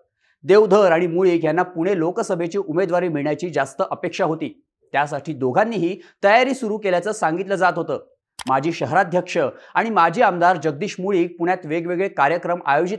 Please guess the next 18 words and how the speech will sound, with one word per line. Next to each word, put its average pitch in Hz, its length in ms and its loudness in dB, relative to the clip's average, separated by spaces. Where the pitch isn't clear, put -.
करत 151 220 2
मतदारसंघात 214 760 2
सक्रिय 202 480 -2
झाले 175 180 2
होते. 143 400 -2
तसंच 160 240 -8
राष्ट्रीय 151 480 -4
स्वयंसेवक 170 560 -4
संघाचे 151 440 -4
माजी 143 260 -2
प्रचारक 160 460 0
सुनील 240 380 -2
देवधर 202 460 4
यांनीही 180 360 -2
पुणे 190 320 -6
लोकसभेसाठी 175 720 -4
इच्छा 175 300 -4
व्यक्त 151 320 -4